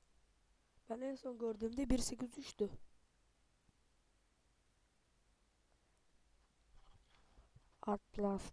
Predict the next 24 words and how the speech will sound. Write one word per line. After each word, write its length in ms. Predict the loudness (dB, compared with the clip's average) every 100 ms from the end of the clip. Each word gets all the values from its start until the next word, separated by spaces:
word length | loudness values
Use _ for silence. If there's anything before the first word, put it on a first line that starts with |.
| -2
Texture 1040 | 2 2 0 -12 -4 4 6 6 6 4 2 -8 -18 -20 _ -20 -20 _ -20 -2 6
Res. 260 | 6 6 0 -6 2
Bak 220 | 6 12
görüyorsunuz 460 | 12 12 12 10 4
burada 180 | 6 6
Texture 460 | 6 4 0 0
Res 140 | 0 0
falan 240 | 0 0
yazıyor. 420 | 0 0 0 -2 -4 -14 -20 -20 -20 -16 -4 -2
İtems, 420 | -2 -4 -8 -8 -8
atla 680 | -6 -6 -6 -4 -2 -2 -4
falan. 600 | -4 0 0 0 -4 -8 -16 -20 -20 -20 -20 -20 -20 -20 -20 -20 -20 -20 _ _ -20 -20 -20 -20 -20 -20 -18 -18 -20 -18 -10
İşte 380 | -4 2 8 8 8 4
biraz 260 | 6 8 6
uzun 180 | 2
sürebilir 640 | 2 6 8 8 8 4 6
bu. 180 | 6 6 -4 -20 -6 8
Bu 220 | 10 10 6
Minecraft 540 | 0 0 4 4 6
açılsın, 480 | 6 8 6 6 10
ben 220 | 10 10
videoyu 260 | 8 6 8
başlatacağım 500 | 6 4 4 6 6
arkadaşlar. 580 | 4 -2 -4 -6 -4